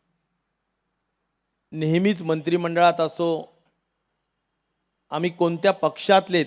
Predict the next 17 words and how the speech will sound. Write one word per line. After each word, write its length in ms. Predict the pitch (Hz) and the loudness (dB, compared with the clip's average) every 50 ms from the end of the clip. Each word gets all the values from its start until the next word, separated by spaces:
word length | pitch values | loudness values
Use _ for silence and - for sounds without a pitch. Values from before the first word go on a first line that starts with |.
| - - | -2 -2
त्यापेक्षा 480 | 170 156 156 151 156 147 - - 175 170 | -2 -2 -2 -4 -6 -8 -6 -4 -4 -4
सुद्धा 380 | 165 - 170 156 151 127 110 110 - _ _ _ _ _ _ _ _ _ _ _ _ _ _ _ _ _ _ _ _ _ _ _ _ _ _ _ _ - | -4 -4 -4 -4 -4 -4 -6 -8 -14 _ _ _ _ _ _ _ _ _ _ _ _ _ _ _ _ _ _ _ _ _ _ _ _ _ _ _ _ -14
एका 200 | 143 135 - 165 | -6 -2 0 0
लहान 340 | 156 156 151 165 185 185 180 | 0 0 0 0 0 -2 -2
भावाप्रमाणे 760 | 165 156 156 175 175 165 170 160 156 156 165 165 165 175 170 165 165 156 - _ _ _ _ _ _ _ _ _ _ _ _ _ _ _ _ _ _ _ _ _ _ _ _ _ _ _ _ _ _ _ _ _ _ _ _ _ _ _ _ _ _ - | -2 0 2 2 2 2 0 -2 -2 -2 -2 -2 -2 -4 -6 -8 -10 -12 -16 _ _ _ _ _ _ _ _ _ _ _ _ _ _ _ _ _ _ _ _ _ _ _ _ _ _ _ _ _ _ _ _ _ _ _ _ _ _ _ _ _ _ -4
सातत्याने 600 | - 165 156 156 156 196 190 - - 190 190 196 175 - | 0 2 2 2 2 -2 -4 -2 -4 -4 -4 -4 -6 -4
प्रेम 320 | - - 190 202 208 202 180 | -2 0 0 0 0 0 0
दिलं, 200 | 151 151 147 147 | 0 0 0 0
विश्वास 480 | 143 143 135 - - 170 165 175 160 | 0 -2 -4 0 2 4 4 4 2
दिला 340 | 143 143 143 135 135 127 123 120 - _ _ _ _ _ _ _ _ _ _ _ _ _ _ _ _ _ _ _ _ _ _ _ _ _ _ _ _ _ _ _ _ _ _ _ _ _ _ _ _ _ _ _ | 0 -4 -4 -2 -2 -2 -4 -6 -12 _ _ _ _ _ _ _ _ _ _ _ _ _ _ _ _ _ _ _ _ _ _ _ _ _ _ _ _ _ _ _ _ _ _ _ _ _ _ _ _ _ _ _
आणि 160 | 143 160 190 175 | -4 -4 -4 -4
चांगलं 440 | 165 - - 165 175 185 202 226 | 0 4 4 6 6 8 8 8
मार्गदर्शन 680 | 220 196 180 170 170 160 175 165 160 - - 175 165 160 | 8 8 6 4 4 2 0 0 -2 -2 -2 -2 -2 -2
केलं. 320 | - 160 147 135 131 - - _ _ _ _ _ _ _ _ _ _ _ _ _ _ _ _ - | -2 -4 -4 -4 -6 -10 -18 _ _ _ _ _ _ _ _ _ _ _ _ _ _ _ _ 2
या 180 | 156 165 170 | 4 6 6
कार्यक्रमाचे 720 | 170 165 165 160 165 165 147 156 156 156 156 156 156 - 165 | 6 4 2 2 2 0 -2 -4 -4 -4 -4 -4 -4 -2 -2
अध्यक्ष 460 | 143 139 135 135 160 165 156 - - | -2 -2 -2 -4 -4 -6 -4 -6 -2